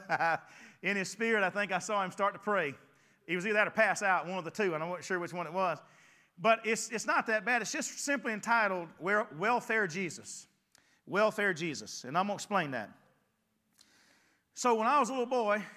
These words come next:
I was growing up, and, and I always wanted a car of my own. Everybody always did, right? No matter who you were, when it became time for you to, about, to get ready to start to drive around fifteen,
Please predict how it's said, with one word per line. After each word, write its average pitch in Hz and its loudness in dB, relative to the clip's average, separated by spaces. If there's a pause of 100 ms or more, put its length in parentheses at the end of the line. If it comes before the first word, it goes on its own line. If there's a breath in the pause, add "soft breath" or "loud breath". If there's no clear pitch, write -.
(220 loud breath)
I 180 2
was 165 -4
growing 202 0
up, 196 0
and, 151 -10
and 151 -6
I 160 0
always 196 0
wanted 190 -6
a 160 -12
car 190 2
of 175 0
my 170 -2
own. 185 -4
Everybody 170 0
always 165 0
did, 170 -4
right? 165 0
No 156 -8
matter 160 -2 (260 loud breath)
who 202 0
you 165 -2
were, 175 0
when 151 -10
it 131 -16
became 180 -6
time 185 -2
for 151 -10
you 185 -6
to, 170 -8
about, 175 0
to 160 -10
get 170 -4
ready 165 0
to 135 -12
start 175 -4
to 151 -14
drive 175 0
around 170 -2
fifteen, 185 -8